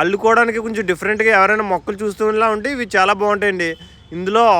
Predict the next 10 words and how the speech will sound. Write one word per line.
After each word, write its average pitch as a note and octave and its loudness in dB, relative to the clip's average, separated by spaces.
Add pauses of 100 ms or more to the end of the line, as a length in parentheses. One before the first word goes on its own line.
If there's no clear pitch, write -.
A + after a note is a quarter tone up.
ఆరెంజ్, F#3 0 (760)
రెడ్, D#3+ 0 (1500)
పింక్ F#3 0 (640)
అలా E3 2 (140)
కలర్స్ G3+ 0
చాలా F#3+ 6
ఉంటాయన్నమాట. G3+ 2 (240)
ఇది F3+ -2 (120)
వైలెట్, F#3+ 2 (160)
మంచి E3+ -6